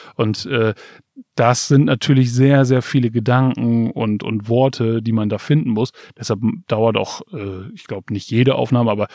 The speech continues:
das kann drei, vier Tage dauern. Und, äh,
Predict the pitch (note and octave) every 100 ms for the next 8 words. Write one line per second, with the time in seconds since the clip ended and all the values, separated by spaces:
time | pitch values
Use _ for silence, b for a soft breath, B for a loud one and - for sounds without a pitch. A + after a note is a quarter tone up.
0 | B - - B2 B2+ A#2 - A#2 A#2 -
1 | - G#2+ A#2 A2+ G#2+ G#2 A#2 D#3 F3+ B
2 | B _ D#3 C#3+ - D#3+ C#3+